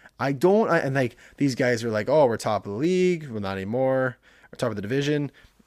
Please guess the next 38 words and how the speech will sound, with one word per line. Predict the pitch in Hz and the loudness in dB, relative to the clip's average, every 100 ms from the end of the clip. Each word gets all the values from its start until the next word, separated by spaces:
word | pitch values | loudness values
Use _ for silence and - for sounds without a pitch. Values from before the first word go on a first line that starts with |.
| - | -6
um, | 101 98 92 92 90 92 _ - | -4 -2 -2 -4 -8 -14 _ -12
is | 107 | -8
what | 98 | -6
I | |
meant | 101 95 | -6 -8
to | 92 | -6
say. | 131 127 123 - _ _ _ _ _ - - | -2 -2 -2 -8 _ _ _ _ _ -14 -6
And | 127 | -2
they | |
just | 135 147 - | 0 0 2
find | 143 131 | 2 2
ways | 123 120 | 0 -2
to | - | -4
lose | 117 117 117 107 | -4 -2 -4 -4
every | 120 127 | -4 -2
single | - 123 110 | -2 -4 -4
one. | 110 110 110 107 - - | -4 -2 -4 -6 -12 -20
And | - 110 113 | -8 -6 -2
yet | 117 113 | 0 0
I | 107 | -2
keep | - 120 110 | -6 -8 -6
betting | 113 107 98 | -6 -6 -6
Panthers. | 113 104 104 98 104 | -8 -8 -6 -8 -8
And | |
of | 101 | -8
course | - 113 - | -6 -6 -6
they | |
beat | 107 104 | -8 -8
the | 92 | -10
Blue | 98 98 | -10 -8
Jackets | 101 92 98 - | -6 -8 -8 -10
tonight. | 104 92 95 - | -10 -8 -10 -10
Didn't | 110 104 | -10 -8
bet | 104 | -6
on | 101 98 | -6 -6
that | 92 90 | -8 -8
game, | 95 90 | -10 -10
but | 90 87 | -8 -10